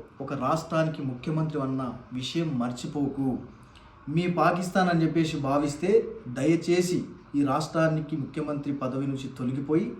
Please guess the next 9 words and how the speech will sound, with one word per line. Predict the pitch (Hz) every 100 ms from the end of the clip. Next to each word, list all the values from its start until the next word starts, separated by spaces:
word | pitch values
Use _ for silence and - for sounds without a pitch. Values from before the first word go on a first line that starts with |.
| - - - - - - -
ఈ | 160
రాష్ట్రాన్ని | 143 156 - 170 170 139 127
వదిలిపెట్టి, | 143 147 165 196
ఈ | 175
దేశాన్ని | 127 131 143 156 156 127
వదిలిపెట్టి | 131 143 143 160 220 - - - -
మీ | 139
పాకిస్తాన్కు | 147 127 160 160 - 170 156 139
పోయి | 135 151